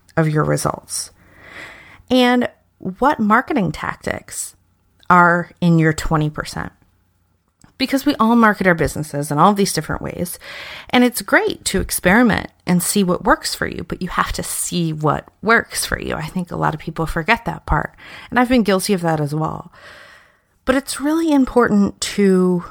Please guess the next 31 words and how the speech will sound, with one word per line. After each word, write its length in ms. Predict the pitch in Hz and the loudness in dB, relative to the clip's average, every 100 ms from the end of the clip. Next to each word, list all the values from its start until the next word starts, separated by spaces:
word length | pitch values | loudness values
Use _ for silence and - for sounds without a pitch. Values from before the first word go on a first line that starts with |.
| - | -12
look 300 | 196 190 208 - | 0 2 2 0
at, 360 | 165 165 160 - _ _ _ - | -2 0 -2 -6 _ _ _ 0
okay, 400 | 185 - 165 165 - _ _ _ _ _ _ - | 0 0 -6 -6 -12 _ _ _ _ _ _ 2
I, 500 | 180 175 175 180 180 | 4 6 6 4 0
s-, 300 | - - - | -4 -10 -2
I'm 140 | 185 180 | 2 2
spending 340 | - 190 185 | 2 2 2
about 240 | 175 156 | 2 0
this 220 | - 208 - | 0 -4 -2
much 240 | 214 - | -2 -2
time 240 | - 196 | 0 2
a 80 | 196 | 4
week 180 | 190 190 | 2 0
on 160 | 185 180 | 0 2
this, 400 | 165 160 - - - | 2 0 -6 -10 -2
and 140 | 165 | 0
this 140 | 156 | 0
is 100 | 170 | -4
what 140 | 160 151 | 2 4
I'm 120 | 151 | 4
getting 340 | 147 143 147 | 2 0 0
out 200 | 139 139 | 0 -2
of 100 | - | -2
it. 220 | - - - _ _ _ - - - _ _ _ | -6 -6 -8 _ _ _ -20 -20 -20 _ _ _
And 540 | 202 196 185 180 175 - | 4 6 8 6 4 0
if 140 | 196 180 | -4 -2
you 100 | 190 | -4
find 420 | - 180 175 170 | 2 2 4 2
that 160 | 170 160 | 0 0
that 140 | - | 0
number 640 | 170 170 165 160 165 160 | 2 2 2 2 2 -2